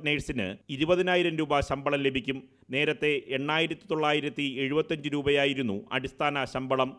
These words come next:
എ എൻ എം നഴ്സുമാർക്ക് പത്ത് വർഷം സർവീസ് ഉണ്ടെങ്കിൽ ഇരുപതിനായിരം രൂപ ലഭിക്കും. സംസ്ഥാനത്തെ സ്വകാര്യ ആശുപത്രികളെ ആറ് വിഭാഗങ്ങളായി പുനർനിർണയിച്ചു.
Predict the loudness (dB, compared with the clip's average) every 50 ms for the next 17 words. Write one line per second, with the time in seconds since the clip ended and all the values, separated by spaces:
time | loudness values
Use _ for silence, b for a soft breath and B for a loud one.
0 | -18 _ _ _ _ _ -4 2 4 6 6 6 4 4 2 0 0 0 0 0
1 | 0 0 0 -2 0 0 0 0 0 0 0 0 0 -2 -4 -4 -2 -2 0 2
2 | 2 0 0 -2 -4 -2 -2 -2 0 0 0 0 0 -2 -2 -2 -2 -2 -2 -2
3 | -2 -4 -8 -8 -4 -2 2 4 4 4 4 4 4 2 2 2 0 -2 -2 -2
4 | 0 0 2 0 0 -2 -2 -4 -6 -6 -10 _ _ -10 -8 -6 -6 -4 -2 -2
5 | 0 0 0 0 0 0 0 0 0 0 0 2 2 2 4 4 4 2 2 0
6 | 0 -2 -2 -2 -2 -4 -4 -4 -4 -2 0 2 2 2 2 0 -4 -6 -6 -2
7 | 0 2 2 2 2 0 0 2 4 4 4 2 2 0 0 2 2 2 2 0
8 | -2 -2 -2 -2 -2 -2 -2 -2 -2 -2 -2 -2 -2 -2 -4